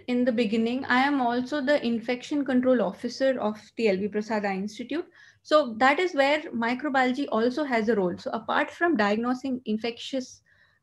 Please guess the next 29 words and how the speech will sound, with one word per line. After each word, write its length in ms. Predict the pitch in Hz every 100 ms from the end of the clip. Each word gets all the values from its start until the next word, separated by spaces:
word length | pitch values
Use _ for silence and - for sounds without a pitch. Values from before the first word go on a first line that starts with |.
| -
agents 640 | 240 233 233 202 - - _ 220
and 220 | 233 226
infections 800 | 220 220 247 - 240 214 - -
from 160 | 233 220
our 140 | 214
patients, 520 | 214 262 269 247 285 - - - -
we 200 | 240 285
also 360 | 277 311 302 359
have 280 | 302 294
a 100 | 311
role 220 | 254 240 277
in 440 | 285 254 277 269
infection 760 | 247 240 - 285 285 - 320 285
control 440 | 240 220 226 240
in 140 | 226 214
the 100 | 196
hospital. 960 | 202 - _ _ _ _ - 185 180 - _ _ _ _ _ _ _ _ -
Now, 140 | 262
the 140 | 294 277
goal 440 | 208 262 277 330
of 160 | 339 -
any 320 | 240 254 320 320
hospital 640 | 254 220 - 262 262 254 -
infection 600 | 220 214 226 247 - 294
control 420 | 247 240 220 226 220
program 560 | 220 233 254 208 254 - _ _ -
is 200 | 262 -
to 160 | 294 254
protect 400 | 262 262 294